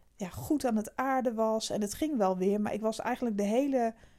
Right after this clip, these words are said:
eh, boswandeling was ik aan het zweven. Dus daar moet ik ook veel meer mee aan de slag. Maar goed, ik dwaal nu lekker af met mijn eigen geouwe hoer. Maar, ehm, ga maar eens proberen voor jezelf of jij die challenge waar kunt maken.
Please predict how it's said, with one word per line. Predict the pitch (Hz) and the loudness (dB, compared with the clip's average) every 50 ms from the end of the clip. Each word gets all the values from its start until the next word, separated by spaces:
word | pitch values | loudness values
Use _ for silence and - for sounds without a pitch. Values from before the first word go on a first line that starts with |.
| _ _ _ - - _ - _ | _ _ _ -20 -20 _ -18 _
eh, | - 214 214 208 208 208 202 - 196 | -4 -2 0 0 0 -2 -2 -4 -4
boswandeling | 190 190 220 262 277 - 220 214 233 233 226 220 214 214 214 214 208 | -2 2 4 4 4 2 2 2 2 2 2 2 2 2 0 0 2
was | 202 208 208 | 0 0 -2
ik | 214 - | -2 -4
aan | 214 208 | -2 -2
het | 202 196 202 | 0 0 0
zweven. | - - - 208 220 220 247 240 220 202 - 160 - 220 247 - - _ | -2 -2 2 2 4 4 4 2 0 -2 -2 -6 -6 -6 -8 -12 -12 _
Dus | - 190 - | -8 -2 0
daar | 202 196 | 2 2
moet | 202 214 - | 2 0 0
ik | 208 - - | -4 -4 -4
ook | 214 208 - | -4 -4 -4
veel | - - 220 208 202 | -4 -2 -2 0 0
meer | 190 190 | 0 -2
mee | 185 185 185 185 | -2 -4 -4 -6
aan | 185 185 | -6 -6
de | 185 180 | -6 -6
slag. | - - 196 214 269 - - - - - - - - - - - - - - _ - - - - | -4 -4 -2 -4 -4 -6 -12 -20 -20 -20 -20 -20 -20 -20 -20 -20 -20 -20 -20 _ -20 -20 -20 -4
Maar | - 220 214 | -2 -2 2
goed, | - 277 - | 2 2 2
ik | - 240 214 | 2 0 0
dwaal | 220 240 254 262 269 | 4 4 4 6 6
nu | 247 247 240 | 4 4 4
lekker | 240 240 233 - 214 | 2 0 0 0 0
af | - - 226 220 - - | 4 4 4 2 2 0
met | 208 202 | 0 2
mijn | 202 202 - | 2 2 2
eigen | 196 202 202 202 208 190 | 0 0 -2 -2 -6 -6
geouwe | - 185 - 190 196 202 202 202 | -4 -2 0 0 2 2 2 2
hoer. | 220 214 214 220 233 233 - - - - - _ _ _ _ _ - | 2 2 2 2 0 -2 -8 -16 -20 -20 -20 _ _ _ _ _ -8
Maar, | - 208 214 214 220 214 214 220 | -2 0 2 2 4 2 2 2
ehm, | - 220 214 208 208 208 208 208 208 214 220 233 226 - - - - - - _ _ - - - - _ _ - | 0 0 2 2 4 2 2 2 0 -2 -4 -6 -8 -12 -20 -20 -20 -20 -20 _ _ -20 -20 -20 -20 _ _ -12
ga | - - - - 226 226 | -10 -10 -2 4 4 6
maar | 220 220 220 226 | 6 4 2 0
eens | 226 - - | -2 -4 2
proberen | - 208 196 190 196 208 226 220 208 | 4 4 6 6 6 6 6 6 4
voor | 208 - 202 202 | 2 0 2 2
jezelf | 202 190 196 196 190 190 202 196 - - | 2 2 2 2 2 2 0 -2 -4 -6
of | - 190 - | -8 -6 -4
jij | 226 202 196 196 | -2 -2 -2 -2
die | 196 190 190 | -2 -4 -6
challenge | - - 214 214 208 202 196 190 - 180 | -2 0 2 2 2 2 0 -2 -2 0
waar | 180 190 190 202 226 - | 2 2 2 2 0 0
kunt | - 233 202 196 | 0 0 0 2
maken. | 202 202 202 202 202 - 240 254 330 | 0 0 0 -2 -4 -4 -4 -4 -4